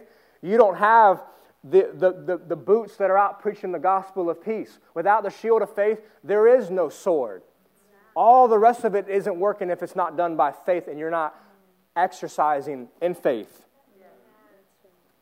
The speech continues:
So a lot of times, you know, people wanna, uh,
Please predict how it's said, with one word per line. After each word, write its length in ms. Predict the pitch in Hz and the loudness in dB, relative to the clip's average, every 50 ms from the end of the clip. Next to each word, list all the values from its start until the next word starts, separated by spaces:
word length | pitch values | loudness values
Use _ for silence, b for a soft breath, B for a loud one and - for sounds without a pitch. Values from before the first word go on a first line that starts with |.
| _ _ _ | _ _ _
So 160 | - - 185 | -2 2 6
a 20 | |
lot 160 | 180 185 190 196 | 8 8 8 6
of 80 | 190 | 4
times, 500 | - 202 190 190 185 180 170 156 - - - | 2 2 4 4 2 2 -2 -4 -8 -12 -10
you 120 | 185 180 | -6 -2
know, 100 | 170 151 | -2 -2
people 540 | 139 - - 202 214 208 - 175 160 147 147 | -2 -2 -4 -4 -2 0 2 2 2 2 2
wanna, 380 | 156 165 175 170 156 143 143 - - - 160 | 0 0 2 2 0 -2 -6 -10 -10 -6 -6
uh, 160 | 156 175 | -6 -6